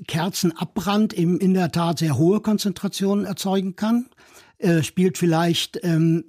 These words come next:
da in der alten Försterei jetzt nicht so eine große Rolle, weil das Außenluft ist.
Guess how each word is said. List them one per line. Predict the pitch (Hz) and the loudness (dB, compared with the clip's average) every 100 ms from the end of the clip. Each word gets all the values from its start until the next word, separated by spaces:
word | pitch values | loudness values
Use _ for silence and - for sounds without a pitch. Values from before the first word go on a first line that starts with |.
| - | -6
da | 170 165 160 127 | -2 0 0 -2
in | - 226 160 | -10 -2 2
der | 165 160 156 185 | 2 2 0 -2
alten | 180 160 180 | -2 0 0
Försterei | 170 151 - 143 139 160 | 2 0 -2 -4 0 2
jetzt | 185 143 | 2 2
nicht | 170 - | -2 2
so | |
eine | 190 214 | 4 4
große | 131 139 147 | 2 -2 0
Rolle, | 131 147 196 | 0 2 0
weil | 160 | 0
das | 143 - | -4 -2
Außenluft | 202 208 165 139 - | -2 0 -4 -6 -8
ist. | 180 208 | -6 -6